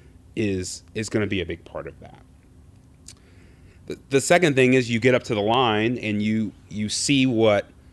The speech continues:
those around you are doing that aren't a part of your team, and you're responsible to audible. And so you have to have the trust of your team and be able to communicate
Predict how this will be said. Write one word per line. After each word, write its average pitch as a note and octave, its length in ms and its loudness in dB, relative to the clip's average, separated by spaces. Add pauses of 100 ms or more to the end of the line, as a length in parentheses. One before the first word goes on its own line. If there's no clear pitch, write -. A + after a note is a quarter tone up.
(340)
those G#2 240 2
around G2+ 460 0
you G#2 140 0
are F#2 80 0
doing F#2 320 -2
that F2+ 100 -4
aren't F#2+ 220 -4
a F#2 40 -8
part F#2 240 -4
of F2 80 -8
your F2+ 140 -8
team, F2 480 -8
and F2+ 180 -8
you're G2 140 -4
responsible G2 560 -4
to G2 60 -2
audible. A#2 480 -4 (1120)
And G2 160 -8
so G2 400 2 (420)
you C3+ 160 2
have C3 160 2
to B2 80 0
have A#2 200 2
the G#2 80 -4
trust - 460 -2
of A2+ 120 0
your G#2 120 -2
team E3 280 0
and A2+ 100 0
be A2+ 140 0
able G#2+ 160 0
to G#2+ 100 -12
communicate A2+ 880 -4